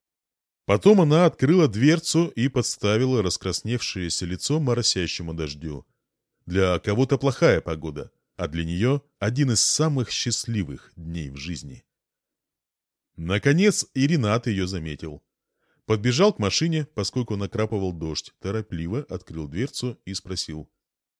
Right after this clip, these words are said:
"Хочешь, я поведу?" "Я сама", — счастливо улыбнулась она.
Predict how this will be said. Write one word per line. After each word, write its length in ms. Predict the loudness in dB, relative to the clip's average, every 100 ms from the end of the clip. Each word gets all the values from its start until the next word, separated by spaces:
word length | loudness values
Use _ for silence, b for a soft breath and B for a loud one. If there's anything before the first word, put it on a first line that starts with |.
| _ _ _ _ _
"Хочешь, 460 | -4 0 0 0 -4
я 180 | 0 2
поведу?" 420 | 2 -2 -6 -10 _ _ _ _ _ _ _ _ -14
"Я 260 | -4 -2
сама", — 500 | 0 -2 -2 -4 -6 -10 _ _ _ _ -8
счастливо 540 | -6 -4 -2 -2 -2
улыбнулась 600 | 0 -2 0 -2 -4 -4
она. 280 | -6 -8